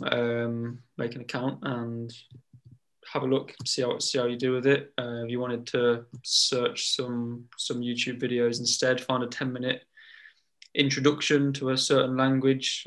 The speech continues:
on, on your first day of, of the month, um, or something like that. And I know a lot of people are gonna join midway through the month. Um, that's fine. Um, we're gonna have people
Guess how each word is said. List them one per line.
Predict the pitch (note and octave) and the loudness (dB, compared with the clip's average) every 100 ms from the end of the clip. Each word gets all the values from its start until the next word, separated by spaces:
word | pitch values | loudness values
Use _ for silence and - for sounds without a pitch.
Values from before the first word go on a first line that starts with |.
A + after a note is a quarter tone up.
| - | -8
on, | B2+ | -6
on | B2 B2 | -4 -4
your | A#2+ | -6
first | B2 C#3 C3 B2+ | 2 4 4 4
day | - B2+ B2+ | 4 6 6
of, | B2+ A#2 - | 2 -2 -8
of | C3 A#2 - - - | -8 -8 -12 -16 -6
the | |
month, | C3 C3 C3+ - - - - | 0 2 2 -2 -14 -12 -6
um, | A#2+ A#2 A#2 A#2 A#2 A2+ A2+ _ _ _ _ | -4 -2 -4 -4 -6 -8 -10 _ _ _ _
or | - | -8
something | C3 B2+ B2 | -8 -8 -6
like | A#2+ B2 | -4 -4
that. | - - - - _ | -4 -12 -20 -20 _
And | - C#3+ | 2 8
I | |
know | D#3+ D3+ | 10 12
a | |
lot | C#3+ C#3 | 12 8
of | - | 6
people | C#3+ C3+ | 4 4
are | |
gonna | C3 C3 | 2 2
join | - C3+ C3 B2+ B2 A#2+ - _ _ _ _ _ | 4 4 4 2 -4 -8 -14 _ _ _ _ _
midway | C3+ C#3 B2+ B2 | 2 4 4 2
through | - C3 | 2 -2
the | B2 | -2
month. | B2 B2+ C3 - - _ - - | -2 -4 -4 -10 -18 _ -18 -6
Um, | B2+ B2 A#2+ A#2 A#2 A#2 A2+ - _ _ _ - | -4 -2 -2 -2 -4 -6 -10 -14 _ _ _ -8
that's | C3+ | -6
fine. | - C#3 C3 C3+ C#3 - - - _ _ - | 2 4 4 2 -4 -16 -20 -20 _ _ -2
Um, | A#2+ A#2 A2+ A2+ A2+ A#2 - _ _ _ _ _ - | 0 0 -2 -4 -8 -10 -14 _ _ _ _ _ -6
we're | C#3 | -2
gonna | B2 A#2+ | -2 -2
have | A#2 | -2
people | C3+ B2 B2 A#2 | -2 -2 -2 -6